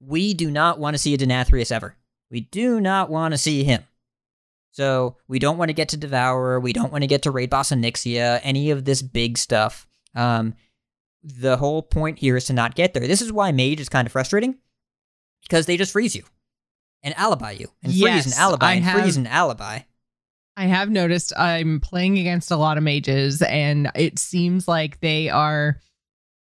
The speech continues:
Speaker 2: freezing my stuff and gaining a lot of armor 'cause they have the, the,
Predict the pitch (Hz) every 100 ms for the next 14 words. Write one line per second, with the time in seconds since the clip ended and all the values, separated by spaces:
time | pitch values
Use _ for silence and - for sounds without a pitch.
0 | _ 214 240 247 247 233 202 196 - 170
1 | 208 - _ _ _ _ _ 185 185 160
2 | 165 165 160 156 - 160 156 147 - 131
3 | 127 90 - 185 147 160 156 156 151 151
4 | 156 156 147 143 123 139 151 139 135 127